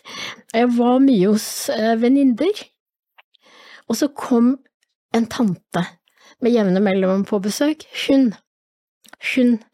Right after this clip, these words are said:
er veldig… Hun ga meg en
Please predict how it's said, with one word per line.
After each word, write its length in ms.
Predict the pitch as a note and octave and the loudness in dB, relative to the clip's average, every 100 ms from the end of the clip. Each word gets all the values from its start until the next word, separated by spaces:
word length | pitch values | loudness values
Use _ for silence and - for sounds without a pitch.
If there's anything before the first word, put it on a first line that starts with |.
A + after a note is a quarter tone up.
| - - _ G#3 | -20 -20 _ -8
er 80 | |
veldig… 680 | G3 - A3 F#3+ D3+ F3+ F3+ - - - - | -8 -2 -2 0 -2 -2 -4 -6 -20 -12 -2
Hun 200 | A#3+ G#3+ - - - _ - F#3+ | 0 0 -4 -16 -20 _ -12 -2
ga 240 | F#3+ F3+ | 0 2
meg 440 | E3+ F#3 G3+ G#3+ G#3 _ _ _ - _ _ | 2 0 2 0 -2 _ _ _ -20 _ _
en 160 | A3 | -2